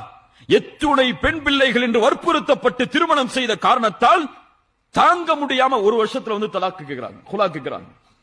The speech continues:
என்னுடைய பெற்றோர்கள் வற்புறுத்தி திருமணம் செய்தார்கள், நான் என்ன செய்வது, எப்படி வெளியேறுவது? இதில்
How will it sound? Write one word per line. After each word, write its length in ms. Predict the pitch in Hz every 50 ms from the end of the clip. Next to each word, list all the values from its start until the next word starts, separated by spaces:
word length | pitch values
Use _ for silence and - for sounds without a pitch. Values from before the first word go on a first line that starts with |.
| _ _ _ _ _ _ _ _ _ _ _ _ _ _ _ _ _ _ _ _ _ _ _ - -
என்னுடைய 220 | 151 160 160 151
பெற்றோர்கள் 440 | 151 226 - - 285 254 214 233 208
வற்புறுத்தி 420 | 220 - - - 339 330 - - 269
திருமணம் 380 | - 277 262 262 254 240 170 -
செய்தார்கள், 440 | 240 226 214 214 196 175 165 139 - - _ _ _ _ _ _ _ _ -
நான் 140 | 151 185 247
என்ன 100 | 320 320
செய்வது, 340 | 233 170 277 254 226 214 208
எப்படி 300 | 220 214 - 330 311 285
வெளியேறுவது? 560 | 285 320 349 349 339 330 311 294 269 240 254 240
இதில் 260 | 208 190 170 135